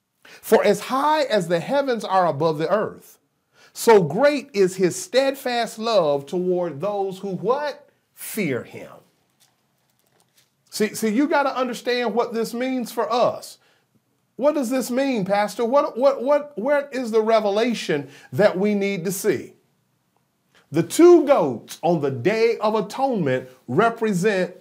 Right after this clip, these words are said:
two aspects of the reboot, based upon what Doctor Volker said. One makes atonement for sin, which in case reboots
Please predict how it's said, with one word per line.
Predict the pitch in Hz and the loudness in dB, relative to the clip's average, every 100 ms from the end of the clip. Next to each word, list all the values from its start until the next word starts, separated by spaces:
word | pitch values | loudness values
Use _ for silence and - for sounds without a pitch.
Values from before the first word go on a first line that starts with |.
| _ | _
two | - 294 285 277 | -4 0 0 0
aspects | 247 247 - - 170 131 127 - - - _ - | 0 0 -4 -6 -4 -2 -4 -10 -14 -16 _ -4
of | 165 147 | -2 2
the | 165 | 2
reboot, | 185 220 120 127 - - _ _ _ _ - | 2 0 0 -2 -2 -12 _ _ _ _ -10
based | 120 131 135 | -4 -4 -4
upon | 139 160 156 151 | -4 -2 -2 0
what | 165 - - - 120 | -2 -2 -14 -14 -4
Doctor | 156 - 151 | -2 -2 -4
Volker | 127 156 156 165 | 0 2 0 -6
said. | 170 226 143 80 - _ _ _ _ _ - | -6 -4 -4 -6 -16 _ _ _ _ _ -10
One | 120 185 262 247 185 185 185 | 2 4 4 4 2 0 -4
makes | 123 180 196 - - | -2 0 0 -4 -2
atonement | 175 175 - 277 302 285 226 196 196 | -2 -2 0 4 4 4 0 -2 -4
for | - 202 | -2 -2
sin, | 190 - 339 247 - - - _ _ _ _ _ _ _ _ _ _ | -2 -4 0 0 -2 -12 -18 _ _ _ _ _ _ _ _ _ _
which | 214 220 - - | 2 2 0 -4
in | 196 190 | 0 2
case | 185 277 277 190 - | 0 0 0 0 -4
reboots | 147 175 220 135 131 294 175 123 | -2 0 2 0 2 2 2 -4